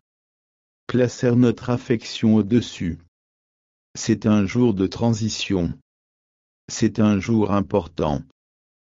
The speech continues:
Passons à Galates deux. Galates, chapitre deux. Frères et sœurs, si le temps passe, j'espère que vous vous souviendrez de ce jour, car il ne tombera plus sur un sabbat avant longtemps.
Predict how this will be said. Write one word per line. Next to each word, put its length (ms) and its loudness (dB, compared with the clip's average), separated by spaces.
Passons 400 2
à 100 2
Galates 540 0
deux. 340 0
Galates, 680 0
chapitre 600 -2
deux. 300 -2
Frères 520 0
et 100 4
sœurs, 500 2
si 180 -4
le 140 2
temps 160 0
passe, 520 -2
j'espère 720 0
que 100 -2
vous 220 0
vous 160 0
souviendrez 800 2
de 120 0
ce 220 2
jour, 460 2
car 160 2
il 160 2
ne 100 4
tombera 680 2
plus 220 -2
sur 300 0
un 100 0
sabbat 520 0
avant 400 -2
longtemps. 560 0